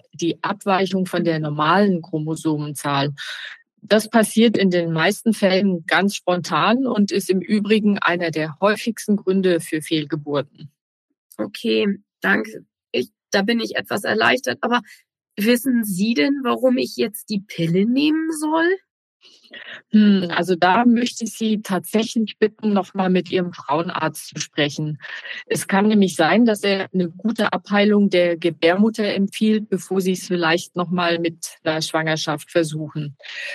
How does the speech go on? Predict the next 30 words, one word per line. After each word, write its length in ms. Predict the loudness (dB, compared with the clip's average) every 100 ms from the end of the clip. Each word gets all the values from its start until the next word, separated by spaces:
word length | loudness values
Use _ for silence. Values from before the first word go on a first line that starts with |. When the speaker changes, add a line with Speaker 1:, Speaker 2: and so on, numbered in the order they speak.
| -14 -12
Speaker 1:
Früher, 520 | 0 4 4 4 4
da 200 | 2 2
war 300 | 4 4 2 -2 -2
eine 260 | 2 2
Wartezeit 640 | 2 2 0 -2 -2 -2 -2
von 320 | -2 -2 -6
drei 320 | -2 2 4
Monaten 540 | 4 4 2 0 -4
nach 160 | -6 -4
einer 140 | -6
Fehlgeburt 640 | -2 -4 -2 -4 -2 -4 -4
üblich. 520 | -10 -4 -4 -4 -8 -14 -14 -2
Das 220 | 0 0
ist, 240 | 0 -2 2
soweit 360 | 2 2 0 -2
ich 140 | -2
das 200 | -2 0
weiß, 280 | 0 0 0
inzwischen 420 | -4 -2 -2 0
aber 220 | 0 0
keine 420 | -2 0 4 4 2
generelle 580 | 0 -2 0 0 -2
Empfehlung 560 | -4 -8 -4 0 0 -2
mehr. 280 | -2 -2 -4 -8 -10 -8 -8 0
Ja, 200 | 4 4
und 260 | 4 0 _ -4
falls 320 | 0 0 -2
Sie 140 | 0
aber 240 | 2 4 4
jetzt 360 | 2 0 -10